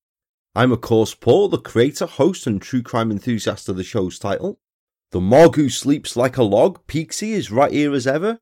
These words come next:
You might hear his little bell if you listen out. There you go. And you folks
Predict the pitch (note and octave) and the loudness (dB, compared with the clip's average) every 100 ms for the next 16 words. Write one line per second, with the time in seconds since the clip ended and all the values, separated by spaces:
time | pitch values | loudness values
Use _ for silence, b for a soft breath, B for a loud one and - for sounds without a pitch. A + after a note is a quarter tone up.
0 | _ F#2+ G#2+ A#2 B2 A#2 F#2+ A2 - - | _ -6 -2 0 0 0 -2 -2 -2 -2
1 | G#2+ D3+ F3+ - A#2+ A#2+ - A2 C3+ G3+ | -2 -2 -4 -4 -2 -4 -4 -6 -6 -8
2 | - _ _ _ F2 F2+ F#2 C3 D3 E3 | -14 _ _ _ -8 -6 -4 -2 0 -2
3 | A3 _ _ _ _ - D#2 A2 G#3 A3 | -6 _ _ _ _ -10 -6 -2 -2 -2
4 | - A#2 D#3+ - | 2 2 2 -4